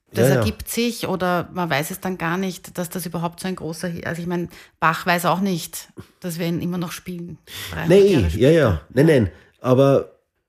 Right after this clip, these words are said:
Speaker 2: ich, ich weiß aus den diversen Büchern, die ich gelesen habe, dass er zumindest nach außen hin am ganzen Beatles-Ding, ähm, nicht mehr viel Interesse hatte.
Speaker 1: Mhm.
Speaker 2: Der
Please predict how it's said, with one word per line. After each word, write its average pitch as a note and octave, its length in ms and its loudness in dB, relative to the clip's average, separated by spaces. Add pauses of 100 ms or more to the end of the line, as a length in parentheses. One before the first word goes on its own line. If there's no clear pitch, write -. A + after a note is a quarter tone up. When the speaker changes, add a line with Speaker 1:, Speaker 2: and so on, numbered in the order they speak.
(160)
Speaker 2:
ich, - 260 -14 (180)
ich A#2 180 -4
weiß A2 220 2
aus - 80 0
den B2+ 180 -2
diversen B2 340 0
Büchern, B2+ 300 -2 (120)
die A#2+ 180 -6
ich - 140 -12
gelesen A2 300 0
habe, - 80 -6
dass A2 140 -4
er A#2 320 2 (380)
zumindest A2+ 380 -2
nach A2 100 0
außen - 380 -2
hin B2 320 0 (340)
am G#2+ 320 -2
ganzen G#2+ 340 -2
Beatles-Ding, B2 880 -2
ähm, G2 440 -8 (720)
nicht A2 280 -4
mehr A#2+ 140 2
viel A2+ 180 2
Interesse G2 640 2
hatte. - 360 -4
Speaker 1:
Mhm. F#3 400 -4 (120)
Speaker 2:
Der G#2 560 2